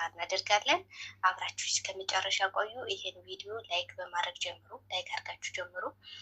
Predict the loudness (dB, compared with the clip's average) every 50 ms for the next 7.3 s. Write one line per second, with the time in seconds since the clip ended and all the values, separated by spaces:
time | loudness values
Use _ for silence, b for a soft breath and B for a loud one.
0 | B B B B B B _ _ _ _ _ _ 4 8 10 10 10 12 12 12
1 | 12 12 12 10 6 4 2 2 0 0 -4 -6 -8 -8 -6 -6 -6 -4 -4 2
2 | 4 4 4 4 2 -2 -2 -4 -6 -6 -4 -4 -2 -2 -4 -4 -4 -6 -4 -4
3 | -2 -2 -4 -4 -4 -4 -4 0 2 2 2 2 0 -2 -2 -2 -2 -2 0 0
4 | 0 0 2 6 6 6 6 6 2 2 -2 -2 -2 -2 -2 -2 -4 -6 -10 -10
5 | -10 -10 -6 -2 -2 0 0 0 0 2 2 2 4 4 2 0 0 -2 -10 -12
6 | -10 -8 -8 -6 -4 -4 -6 -4 -6 -6 -6 -4 -2 -2 -2 -2 -2 -4 -4 -4
7 | -2 0 2 4 6 4